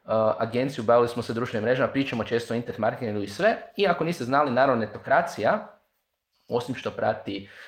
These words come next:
startup teme i tehnološke teme, jako puno prati svijet, em, digitalnog marketinga. A, i tu često vidimo, to su neke naše, ajmo reći, dvije jako velike publike,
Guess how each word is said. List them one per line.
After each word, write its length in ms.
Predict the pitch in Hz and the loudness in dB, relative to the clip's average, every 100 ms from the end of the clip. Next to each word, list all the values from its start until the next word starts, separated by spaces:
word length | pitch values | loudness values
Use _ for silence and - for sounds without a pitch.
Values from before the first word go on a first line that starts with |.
| - | -18
startup 460 | - - 92 - - | -8 -4 -2 -4 -4
teme 300 | 170 196 143 | -4 -2 -4
i 120 | - | -4
tehnološke 420 | 113 - - 87 | -6 -6 -12 -14
teme, 320 | - 127 135 | -4 -2 0
jako 340 | 113 113 110 - | 2 2 -2 -8
puno 420 | 110 110 104 101 | -4 -2 -4 -4
prati 760 | 101 101 107 - 107 107 104 - _ _ | 0 0 0 -4 -6 -6 -8 -14 _ _
svijet, 580 | - - 104 101 104 98 | -16 -4 -2 -2 -8 -6
em, 60 | 95 101 101 101 101 101 98 - | -4 -6 -8 -10 -12 -12 -14 -16
digitalnog 640 | 101 117 113 110 98 95 | -8 -4 -4 -4 -8 -6
marketinga. 680 | 85 - - - 82 92 - - - _ - | -8 -8 -16 -18 -12 -12 -12 -20 -20 _ -20
A, 320 | - - - | -16 -16 -16
i 120 | - 110 | -16 -8
tu 100 | 170 | -4
često 340 | - 190 147 | -2 0 0
vidimo, 760 | 143 156 156 147 135 123 117 - _ _ _ | 0 -2 -2 4 6 6 4 -2 _ _ _
to 100 | 135 | -2
su 80 | |
neke 200 | 135 139 | 0 2
naše, 260 | 131 127 - | 2 2 4
ajmo 200 | 113 110 | 4 4
reći, 560 | 104 101 - - - _ | 0 -2 -6 -10 -14 _
dvije 480 | 107 107 113 104 98 | -12 -4 0 0 4
jako 380 | 107 107 - 104 | 4 4 2 -2
velike 600 | 98 98 98 - 90 - | 0 0 -4 -6 -8 -6
publike, 480 | - - 113 254 285 | -10 -10 -8 -10 -10